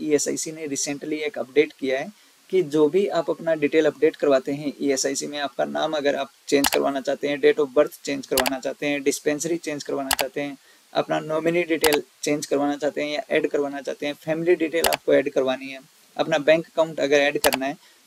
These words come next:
तो उसके लिए पहले क्या था कि simply आप अप-, अपने employer को बोल के change करवा सकते थे। और जैसे ही employer उसको approve करता था, update करता था और approve करता था, आपकी जो detail है वो update हो जाती थी।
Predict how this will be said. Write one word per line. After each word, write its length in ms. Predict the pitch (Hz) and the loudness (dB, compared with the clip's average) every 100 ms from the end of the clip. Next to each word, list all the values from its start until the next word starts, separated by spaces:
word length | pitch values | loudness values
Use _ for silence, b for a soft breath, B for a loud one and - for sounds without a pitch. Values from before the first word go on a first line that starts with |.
| - | 2
तो 160 | 196 214 | 2 4
उसके 340 | 196 - 214 | 2 10 8
लिए 180 | 185 175 | 8 2
पहले 300 | 160 156 175 | 0 0 -2
क्या 140 | 165 | -4
था 100 | 156 | -4
कि 60 | 175 | -6
simply 420 | 180 156 147 170 | -4 -6 -6 -2
आप 140 | 165 147 | -2 -2
अप-, 120 | 143 | -8
अपने 340 | 143 135 156 | -8 -8 -8
employer 440 | 147 131 143 151 165 | -8 -8 0 4 4
को 120 | 160 | 2
बोल 180 | 139 135 | 0 0
के 180 | 127 170 | -2 -4
change 280 | - 147 | 0 -2
करवा 220 | - 135 123 | 0 0 0
सकते 320 | - - 120 | -4 -6 -8
थे। 80 | 110 _ _ b _ | -8 _ _ b _
और 140 | 180 165 | 4 8
जैसे 280 | 160 160 202 | 8 8 6
ही 160 | 214 | 6
employer 400 | 202 175 180 170 | 6 4 4 4
उसको 260 | 165 - 165 | 2 -4 0
approve 320 | 156 165 165 | 0 2 -2
करता 320 | 165 156 160 | 0 -2 -2
था, 240 | 151 160 147 131 | -4 -6 -6 -2
update 300 | 139 156 175 | 2 4 4
करता 280 | - 147 160 | 2 0 0
था 120 | - | 0
और 80 | 156 | -2
approve 240 | 151 170 | 0 0
करता 260 | 160 143 151 | 0 -2 -4
था, 180 | - 240 b b b - | -6 -10 b b b 0
आपकी 280 | 147 214 | 0 4
जो 100 | 202 | 8
detail 300 | 196 156 170 | 8 8 4
है 80 | 165 | 4
वो 140 | 185 170 | 2 -2
update 300 | 123 143 139 | 0 0 -2
हो 80 | |
जाती 260 | 123 123 - | -8 -8 -10
थी। 160 | - | -16